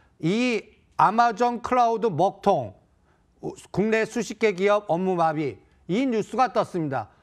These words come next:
이게 연골고리가 우리 삼성전자 디램 불량 리콜. 뭐 일본, 일부 신문에서 뭐 팔 조 시나리오가 어저께 돌았는데 그 뭐 듣보잡 신문이라서 제가,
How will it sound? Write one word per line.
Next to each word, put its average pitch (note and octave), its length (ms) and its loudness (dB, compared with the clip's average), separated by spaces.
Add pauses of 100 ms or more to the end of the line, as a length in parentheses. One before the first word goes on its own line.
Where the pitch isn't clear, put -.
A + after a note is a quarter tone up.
(160)
이게 C4 640 0 (160)
연골고리가 F#3+ 1040 0 (100)
우리 E3+ 240 0
삼성전자 F#3+ 520 -2
디램 E3+ 380 -4
불량 E3 460 -2
리콜. C#3+ 400 -4 (560)
뭐 D#3+ 160 0
일본, A#3 640 0 (420)
일부 G3+ 340 0
신문에서 G#3+ 520 -2
뭐 G3+ 140 -2
팔 A#3+ 300 -4
조 A#3+ 120 -2
시나리오가 G3+ 640 0
어저께 E3 280 -4
돌았는데 D#3+ 800 -2 (1120)
그 D#3 160 -2
뭐 C#3+ 300 -2
듣보잡 G#3+ 640 -2
신문이라서 G3 720 -2
제가, E3 520 -2